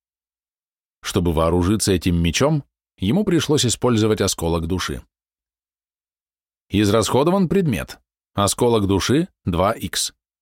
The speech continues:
Параметр силы увеличен на две единицы. Физический урон увеличен до ста тридцати пяти единиц.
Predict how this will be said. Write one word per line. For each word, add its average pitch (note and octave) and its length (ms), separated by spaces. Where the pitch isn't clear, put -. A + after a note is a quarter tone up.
Параметр A#2 460
силы C#3+ 300
увеличен D3+ 520
на D3 100
две G#2+ 180
единицы. F#2+ 680
Физический G2+ 760
урон G#2 460
увеличен D3 520
до C3+ 100
ста B2+ 180
тридцати A#2 400
пяти G#2 260
единиц. G2 640